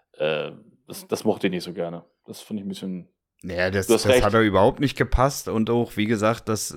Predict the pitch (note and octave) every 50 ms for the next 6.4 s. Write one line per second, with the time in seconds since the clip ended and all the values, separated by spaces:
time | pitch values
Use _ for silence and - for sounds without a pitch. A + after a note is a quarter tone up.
0 | F#2 G2 F#2+ G2+ G2+ - - - G#2 A2+ A#2+ C3 B2 A#2+ A#2 A2+ A2+ F2+ A2 A2+
1 | A2+ - - G#2+ - E2+ A2 B2+ A#2+ C3 A#2+ A2 A2 G#2 - - - G#2 A#2 B2
2 | - - F#2 F2+ - - - G#2+ B2+ D#3+ E3 - A#2 A2+ G2 G2+ G2+ G#2+ A2 G2
3 | - - - - G#2 G#2 G2 G2 A2 A2+ A#2+ A#2 A#2 A2+ - - - - - _
4 | - - F2+ F#2 F2+ E2 - - A2+ C3 D3 C#3+ C3 - - - G2+ G#2 G#2+ G2+
5 | G2 F2 - G2 G#2 G2+ G#2+ G#2 G#2 G2 - A2 G#2+ A#2+ B2+ C3 C#3+ C3 A2+ G#2
6 | G2+ G2 F#2+ F#2+ - - -